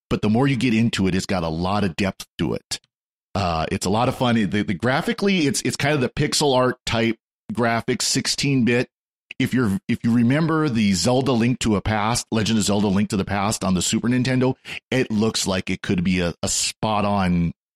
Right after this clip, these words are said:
you know, sequel to that. It looks very, very similar, colors and graphics and everything. I mean, just beautiful,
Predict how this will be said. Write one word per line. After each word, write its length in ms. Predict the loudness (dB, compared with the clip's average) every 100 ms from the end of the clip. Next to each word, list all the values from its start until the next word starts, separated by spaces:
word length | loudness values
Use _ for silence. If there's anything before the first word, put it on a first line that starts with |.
| _ _ _ -2
you 80 |
know, 80 | -2
sequel 500 | 0 0 -2 -2 -4
to 120 | -4 -4
that. 240 | -4 -8 _ -16 -16 _
It 120 | -4
looks 280 | -2 -4 -6 -8
very, 400 | -2 0 2 0
very 200 | 0 0
similar, 440 | 0 0 0 -2 _ -20 _ -6
colors 680 | 0 2 2 2 2 0 0
and 180 | -4
graphics 560 | -2 0 0 0 -2 0
and 120 | 0
everything. 600 | 2 0 0 0 2 0 -2 _
I 60 | -2
mean, 120 | -2
just 200 | 0 -2 -4
beautiful, 680 | 0 2 2 0 -2 -2